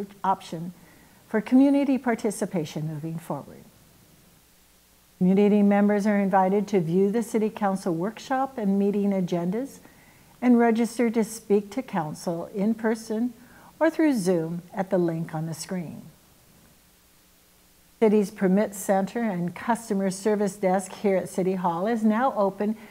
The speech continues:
with limited hours on Mondays and Wednesdays. Those hours are anticipated to expand to include Fridays starting August sixteenth.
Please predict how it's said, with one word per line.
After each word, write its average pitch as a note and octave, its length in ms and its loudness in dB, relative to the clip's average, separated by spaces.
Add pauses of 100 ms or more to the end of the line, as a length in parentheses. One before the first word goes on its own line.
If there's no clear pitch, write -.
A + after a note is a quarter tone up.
(320)
with E4+ 180 -2
limited D4+ 420 2
hours D#3+ 560 -4 (260)
on F3 240 0
Mondays F3 400 0
and F#3 140 2
Wednesdays. E3+ 800 -6 (840)
Those G3 280 4
hours F#3+ 400 2
are F#3+ 160 4
anticipated G3+ 760 0
to G3+ 160 -4
expand G3 600 0
to G#3+ 120 -4
include G3 380 0
Fridays F3+ 720 -2 (540)
starting F3+ 580 -2
August F3 400 -8
sixteenth. E3 560 -12